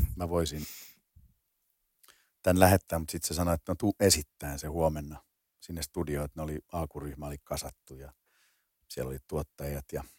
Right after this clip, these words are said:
Anna Anna oli itse Puustjärvi siellä paikalla. Sitten ne kuunteli sen biisin ja sitten katto oli ihan hiljaa ja sanoi, että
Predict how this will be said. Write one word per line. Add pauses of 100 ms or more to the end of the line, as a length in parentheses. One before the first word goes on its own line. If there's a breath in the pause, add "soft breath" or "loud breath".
(880 soft breath)
Anna (260)
Anna
oli
itse (160)
Puustjärvi
siellä
paikalla.
Sitten
ne
kuunteli
sen
biisin
ja
sitten (840)
katto
oli
ihan
hiljaa
ja
sanoi,
että